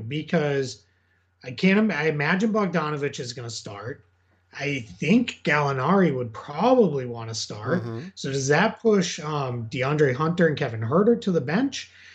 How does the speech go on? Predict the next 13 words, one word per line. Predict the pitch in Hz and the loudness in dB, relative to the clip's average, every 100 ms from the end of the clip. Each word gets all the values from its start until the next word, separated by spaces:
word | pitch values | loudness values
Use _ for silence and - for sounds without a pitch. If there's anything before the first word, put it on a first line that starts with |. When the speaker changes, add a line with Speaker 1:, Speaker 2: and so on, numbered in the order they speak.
| - - | -20 -8
Speaker 1:
Um, | 139 143 131 123 | -2 0 0 -2
you | 131 | -2
know, | 117 | 0
Huerter's | 131 170 214 127 | 4 6 6 4
been | 117 | -4
nothing | 139 156 127 | -4 -6 -4
but | 117 180 | 0 0
a | |
starter, | 180 127 110 110 120 139 _ _ - | 0 -4 -8 -6 -6 -8 _ _ -10
um, | 127 123 | -6 -4
there | 120 117 | -2 -2
in | 113 | -2
Atlanta. | 107 107 113 - 120 | -4 -2 -2 0 -2